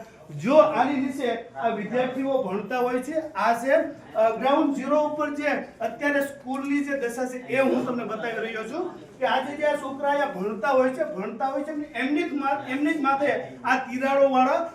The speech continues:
પ્લાસ્ટર હોય છે. જો આ ફરી, ફરી પાછું આ પડશે તો વિદ્યાર્થીઓને એ જ પોઝિશન, એ જ, અ, જાનહાનિ થવાની છે. તો હાલ અત્યારે આ બિલ્ડિંગ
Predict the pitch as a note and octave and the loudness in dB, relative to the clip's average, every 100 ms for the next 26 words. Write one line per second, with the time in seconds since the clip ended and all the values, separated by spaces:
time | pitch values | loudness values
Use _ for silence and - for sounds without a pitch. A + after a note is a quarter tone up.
0 | - A#3 A#3+ B3+ C#4+ B3+ A#3+ A3 G#3+ E3 | -12 2 2 2 -2 0 0 0 -4 -6
1 | G3 C#4+ - - B3+ C4 - B3+ E4 E4 | 2 2 2 -2 2 2 2 -4 -2 -4
2 | - - - B3 C4 D4 C#4+ C#4+ C#4 C4+ | -8 -20 -14 -8 -8 -6 -6 0 0 2
3 | C4 B3+ A#3 A3+ - - G#3 A3 B3 C4 | -4 -2 -2 -4 -10 -10 -8 -6 -2 0
4 | C4 C4+ C4 B3+ B3 D4+ E4 C4+ C4 B3+ | 0 -2 -4 -4 0 2 2 -4 -6 -6
5 | B3+ A#3 - - - - C#4+ D#4 C4+ A#3 | -4 -4 -6 -16 -20 -4 2 2 2 -6
6 | - - G#3 G#3+ G3+ F#3+ A#3+ C4+ C4+ C4+ | -6 -10 -4 2 2 4 4 4 2 -2
7 | C4+ A3+ A#3+ A#3+ G3 G#3+ - - - A3 | -4 0 0 0 -2 -6 -8 -12 -6 -6
8 | - B3 C#4+ C#4 - C#4 C#4 - A3+ A#3 | 2 4 4 2 0 0 0 0 2 2
9 | A#3 A#3 B3+ D4 C4+ | 2 -4 -2 -2 -2